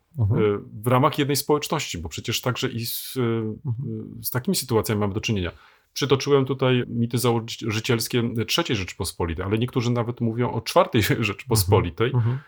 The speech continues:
Speaker 2: I tutaj sytuacja już wygląda całkiem inaczej, czyli to odwoływanie się wielokrotnie do tych samych wydarzeń, ale w innym kontekście. Żeby to znowuż, e,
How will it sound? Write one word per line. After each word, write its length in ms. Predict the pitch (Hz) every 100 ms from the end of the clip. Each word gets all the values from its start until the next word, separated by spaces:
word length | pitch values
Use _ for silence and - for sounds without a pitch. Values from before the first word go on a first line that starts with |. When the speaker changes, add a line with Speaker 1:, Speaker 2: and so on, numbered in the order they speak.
| _ -
Speaker 2:
I 200 | 127 120
tutaj 300 | - 147 143
sytuacja 460 | 131 123 123 147
już 120 | 131
wygląda 400 | 127 120 120 123
całkiem 440 | 123 120 117 127 123
inaczej, 400 | 135 165 - 101
czyli 300 | - 107 104 _ _ _ _
to 320 | 123 117 113 -
odwoływanie 680 | 123 117 117 110 151 131
się 260 | - 117 107 - _ _ _ 135
wielokrotnie 540 | 123 147 143 180 -
do 100 | 180
tych 140 | 170 -
samych 240 | 185 190
wydarzeń, 380 | 170 180 151 113 117
ale 120 | 131
w 140 | 131
innym 240 | 170 220 247
kontekście. 580 | 214 214 - - - - - _ -
Żeby 220 | 135 196
to 160 | 185
znowuż, 400 | 160 233 160
e, 40 | -